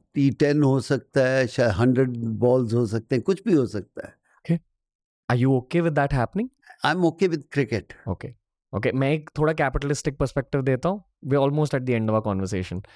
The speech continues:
Speaker 2: पर I feel कि क्रिकेट में generally money is increasing a lot। बहुत
Speaker 1: Really?
Speaker 2: अलग-अलग, हाँ जी सर।
Speaker 1: I thought not।
Speaker 2: Not, it's not increasing?
Speaker 1: No। Why you said that?
Speaker 2: I feel कि क्योंकि there is a lot of viewership for the T twenty leagues।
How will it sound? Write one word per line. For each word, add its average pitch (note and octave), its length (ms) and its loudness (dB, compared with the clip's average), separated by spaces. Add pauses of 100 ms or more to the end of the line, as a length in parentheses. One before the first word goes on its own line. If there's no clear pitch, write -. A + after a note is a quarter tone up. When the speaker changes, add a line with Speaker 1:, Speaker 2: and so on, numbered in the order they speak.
(260)
Speaker 2:
पर B2 220 0 (300)
I A#2 40 -8
feel C#3 140 -2
कि E3 80 -2
क्रिकेट D3+ 380 -2
में F#3+ 280 -4 (100)
generally C3+ 380 0
money C#3 380 2
is C#3+ 120 0
increasing B2 420 -2
a B2+ 180 0
lot। G2 180 0 (180)
बहुत A#2 500 -2 (300)
Speaker 1:
Really? C3 160 4
Speaker 2:
अलग-अलग, C#3+ 320 2 (140)
हाँ B2 80 0
जी B2+ 140 0
सर। A2+ 100 -4
Speaker 1:
I A2 100 2
thought A2 400 -2
not। G2+ 180 0 (180)
Speaker 2:
Not, C3 240 2 (160)
it's - 120 -6
not C3+ 160 0
increasing? E3 400 -2 (260)
Speaker 1:
No। E2+ 180 0 (500)
Why C3 300 2
you C#3 300 0
said A#2+ 160 2
that? E2+ 220 -10 (680)
Speaker 2:
I B2 140 -2
feel F#3 220 0
कि F#3+ 140 -2
क्योंकि E3 580 0 (600)
there C3+ 220 2
is D#3 100 0
a C3+ 80 2
lot B2+ 120 4
of C#3+ 140 -2
viewership C#3 400 0
for D3 220 -2
the D#3 100 0
T C3 180 -2
twenty D3 320 -2
leagues। D#3+ 280 -4